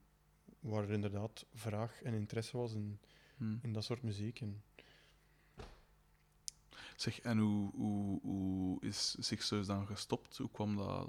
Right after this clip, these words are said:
Speaker 2: dat einde? Hoe, hoe zat dat?
Speaker 1: Eh, ja, hoe komt dat?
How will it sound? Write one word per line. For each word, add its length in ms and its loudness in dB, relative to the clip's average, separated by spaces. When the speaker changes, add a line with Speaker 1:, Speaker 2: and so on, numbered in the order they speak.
Speaker 2:
dat 220 -4
einde? 360 -2
Hoe, 440 -10
hoe 220 -4
zat 280 -4
dat? 80 -10
Speaker 1:
Eh, 400 12
ja, 260 4
hoe 120 -4
komt 220 0
dat? 120 2